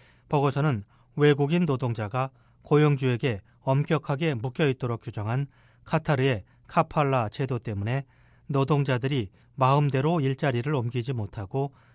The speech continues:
강제 노동 등 부당한 노동에 시달릴 수밖에 없다고 밝혔습니다. 특히 외국인 노동자들은 카타르 도착 후에 여권을 압수당하기 때문에 마음대로 카타르를 떠날 수도 없다고 지적했습니다.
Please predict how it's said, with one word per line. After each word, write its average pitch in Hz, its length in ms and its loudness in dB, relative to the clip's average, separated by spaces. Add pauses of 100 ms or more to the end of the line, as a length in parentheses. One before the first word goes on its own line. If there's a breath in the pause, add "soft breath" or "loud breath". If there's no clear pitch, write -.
(120)
강제 135 440 0
노동 110 320 -4
등 139 220 -4 (360 soft breath)
부당한 143 460 2
노동에 110 460 -4 (160 soft breath)
시달릴 156 420 0
수밖에 120 420 -6
없다고 117 520 -6
밝혔습니다. 104 680 -10 (640 soft breath)
특히 151 400 -2 (260 soft breath)
외국인 147 460 2
노동자들은 127 720 -2 (360 soft breath)
카타르 151 500 0
도착 - 440 -8
후에 127 200 -4 (400 soft breath)
여권을 135 540 0
압수당하기 120 560 -4
때문에 107 420 -6 (340 soft breath)
마음대로 123 600 0 (300 soft breath)
카타르를 143 640 -2
떠날 156 280 -2
수도 - 260 -8
없다고 110 440 -8
지적했습니다. - 760 -10